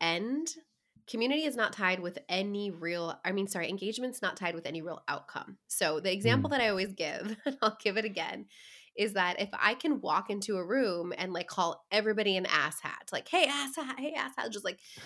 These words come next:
Speaker 1: or I can,
Speaker 2: Right.
Speaker 1: like, walk into a room and start throwing water balloons. I can flash everybody. There's all these things I can do,
Speaker 2: Right. <laughs>
Speaker 1: and I'm sure to get engagement, you know? But
Speaker 2: Right.
Speaker 1: if the,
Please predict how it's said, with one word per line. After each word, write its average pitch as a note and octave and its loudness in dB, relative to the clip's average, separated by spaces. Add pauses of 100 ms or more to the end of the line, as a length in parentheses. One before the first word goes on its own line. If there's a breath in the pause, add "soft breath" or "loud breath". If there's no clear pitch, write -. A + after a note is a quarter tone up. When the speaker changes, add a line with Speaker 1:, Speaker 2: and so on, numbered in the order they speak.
(200 loud breath)
Speaker 1:
or G#3 8
I A3 6
can, B3 6
Speaker 2:
Right. A#3 10
Speaker 1:
like, A3 6
walk A#3+ 8
into C4+ 0
a B3+ 2
room A3 4
and A3 0
start G#3 -2
throwing G3+ 0
water G#3 4
balloons. F3 -2
I E3+ 0
can G#3 -6
flash A3+ 4
everybody. F#3 -4
There's G3 0
all C4 6
these D#4 0
things C#4+ 2
I A3+ 4
can C4 -4
do, E3 6
Speaker 2:
Right. D3+ 10
<laughs> - 8
Speaker 1:
and G#3 6
I'm F#3 8
sure C#4 4
to C#4 2
get G3+ 2
engagement, E3+ -4
you - -2
know? F#3+ 0
But G#3 6
Speaker 2:
Right. A2 0
Speaker 1:
if C4 0
the, G#3+ 0